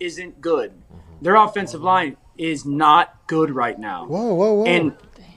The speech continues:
Speaker 1: everyone's
Speaker 2: Jeez.
Speaker 1: like, "Well, they don't run the ball enough." Watch what happens when they run.
Speaker 2: They don't get any
Speaker 1: They,
Speaker 2: yards.
Speaker 1: they're not a good offensive line right now. They've gotten old real fast. And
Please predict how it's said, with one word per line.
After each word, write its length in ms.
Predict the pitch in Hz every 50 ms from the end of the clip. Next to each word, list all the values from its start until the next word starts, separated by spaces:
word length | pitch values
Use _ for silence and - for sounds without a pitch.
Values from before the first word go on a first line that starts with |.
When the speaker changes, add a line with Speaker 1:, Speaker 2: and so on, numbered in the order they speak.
| _ _ - -
Speaker 1:
everyone's 600 | 180 190 202 185 226 233 220 214 214 208 196 147
Speaker 2:
Jeez. 40 | 180
Speaker 1:
like, 220 | 196 185 151 131
"Well, 120 | 190 202 202
they 140 | - 220 226
don't 180 | 226 226 226
run 160 | 202 214 240 233
the 60 | 233
ball 240 | 170 196 190 180 170
enough." 460 | 151 147 143 127 110 - - _ _ _ 107
Watch 300 | 127 143 170 185 - -
what 120 | 208 170
happens 360 | 185 190 190 - 202 185 147
when 140 | 160 180 180
they 120 | 180 180
run. 400 | 175 165 180 190 196 160 117 98 -
Speaker 2:
They 100 | - 104
don't 160 | 107 104 110
get 140 | - 104 92
any 80 | 92
Speaker 1:
They, 60 | 90 147
Speaker 2:
yards. 180 | 139 - - -
Speaker 1:
they're 120 | 175 175
not 200 | 175 185 190 202
a 60 | 202
good 180 | 165 143 202 202
offensive 480 | 202 196 196 - 208 190 - 196 156
line 240 | 170 180 190 208 208
right 140 | 196 185 160
now. 180 | 160 160 - 117
They've 180 | 120 143 143
gotten 280 | 139 180 180 160 185 170 -
old 500 | - 196 202 208 202 190 175 156 117 - - -
real 300 | 143 139 165 185 202 190
fast. 640 | 190 - - 196 196 185 170 117 - - - - - - - _ _ _ _ _ _ -
And 480 | - 156 170 175 175 170 165 160 147 -